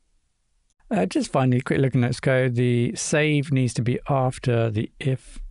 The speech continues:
the second if here. Um, there we go. So now we can test this out. So what I've done is I've renamed the image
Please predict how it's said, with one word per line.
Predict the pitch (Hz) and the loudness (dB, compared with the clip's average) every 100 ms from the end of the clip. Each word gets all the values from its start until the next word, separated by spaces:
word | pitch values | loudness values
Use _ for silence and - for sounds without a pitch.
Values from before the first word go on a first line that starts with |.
| - - | -16 -8
the | 117 | -4
second | 143 127 120 | -2 0 0
if | 117 | 0
here. | 135 160 - _ - - - _ | 0 0 -4 _ -20 -20 -20 _
Um, | - 123 120 117 117 120 - _ _ _ _ - | 0 2 4 4 2 0 -6 _ _ _ _ -2
there | 120 | 0
we | 110 | 0
go. | 113 196 269 - - - _ _ _ _ _ _ _ _ _ | 0 -2 -2 -10 -20 -20 _ _ _ _ _ _ _ _ _
So | - | 0
now | 185 220 | 2 2
we | |
can | 185 | 2
test | 175 160 147 | 2 2 2
this | 139 - | 0 2
out. | 151 - | 0 -2
So | - 156 143 | 0 2 4
what | 143 180 | 2 0
I've | 208 | 2
done | 185 127 | 2 2
is | 123 | 2
I've | 135 127 | 0 2
renamed | 143 175 208 190 160 131 117 | 2 4 4 2 2 2 2
the | 104 - | 0 -2
image | 170 135 117 170 - | 0 2 0 -2 -8